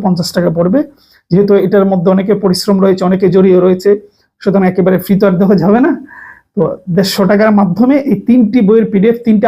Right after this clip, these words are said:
আলাদা আলাদা ফাইল আমরা দিয়ে দেবো। এমন নয় যে একটার ভিতরে তিনটা আমরা ঢুকিয়ে দিয়েছি, একদম অরিজিনাল তিনটা যে ফাইল আলাদা আলাদা, যেগুলো থেকে আমরা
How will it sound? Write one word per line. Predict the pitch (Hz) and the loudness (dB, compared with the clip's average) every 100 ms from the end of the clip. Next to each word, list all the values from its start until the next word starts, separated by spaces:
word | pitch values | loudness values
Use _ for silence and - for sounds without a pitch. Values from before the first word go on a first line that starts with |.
| 185 | 2
আলাদা | 202 202 | 2 2
আলাদা | 202 196 | 0 0
ফাইল | 190 175 | -2 -2
আমরা | 175 160 | -2 -2
দিয়ে | 175 165 | -2 0
দেবো। | 170 175 | 0 0
এমন | 185 214 | 0 0
নয় | 214 | 0
যে | 196 | -2
একটার | - 202 | 0 0
ভিতরে | 196 196 190 | 0 -2 -4
তিনটা | 185 180 | -4 -4
আমরা | 175 165 | -2 -4
ঢুকিয়ে | 170 175 175 | -4 -4 -6
দিয়েছি, | 156 - - - _ - | -6 -12 -16 -20 _ -4
একদম | 170 175 214 196 | -2 0 0 2
অরিজিনাল | 202 170 254 269 262 | 0 2 2 0 0
তিনটা | 196 196 185 | 0 2 0
যে | 190 | 0
ফাইল | 175 175 | 0 0
আলাদা | - 180 | 0 -2
আলাদা, | 185 185 180 | 0 0 -2
যেগুলো | 170 175 180 | 0 0 0
থেকে | 175 | 0
আমরা | 180 | 2